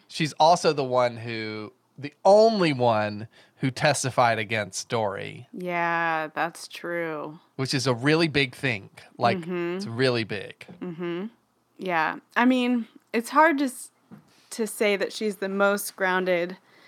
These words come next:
Speaker 2: when we just talked about how she, like, joined the church for a couple days and then she got involved with the
Speaker 1: <laughs>
Speaker 2: director guy <laughs> and was just like
Speaker 1: But sh-, that feels like, like, normal person searching. Like, it's not a total denial of reality, right?
Speaker 2: Yeah.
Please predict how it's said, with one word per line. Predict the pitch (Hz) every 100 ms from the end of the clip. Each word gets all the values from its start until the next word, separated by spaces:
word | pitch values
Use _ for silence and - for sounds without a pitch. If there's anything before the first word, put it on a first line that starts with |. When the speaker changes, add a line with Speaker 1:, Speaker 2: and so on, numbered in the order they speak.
| - - _
Speaker 2:
when | - 185
we | 190
just | 190 180
talked | - 185 175
about | 185 170 165 165
how | 175 170
she, | 170 175 170 165 160 175 _ _ _ _ _ -
like, | 180 170 -
joined | - 185 190
the | 262
church | 269 - 381 240 226
for | - 214
a | 208
couple | 220 196 214
days | 202 202 190 180
and | 190
then | 190 208
she | 254
got | 240 254
involved | 269 381 285 311
with | 277 359
the |
Speaker 1:
<laughs> | 403
Speaker 2:
director | 392 349 285 285
guy | 240 240 220
<laughs> | 233
and | 302 254 269
was | 247 262 -
just | 233 -
like | 208 208 202
Speaker 1:
But |
sh-, | -
that | 262 302 349
feels | 370 339 262
like, | 233 190 175
like, | 165 160
normal | 151 170 226 220
person | 190 202 190 190 156
searching. | - 156 147 127 104
Like, | 107 123 -
it's | 165 214
not | 226 240
a |
total | - 202 202 185
denial | 151 139 131 135 135
of | 117
reality, | 113 110 107 - - - _ _
right? | 131 131 151
Speaker 2:
Yeah. | 208 180 165 160 165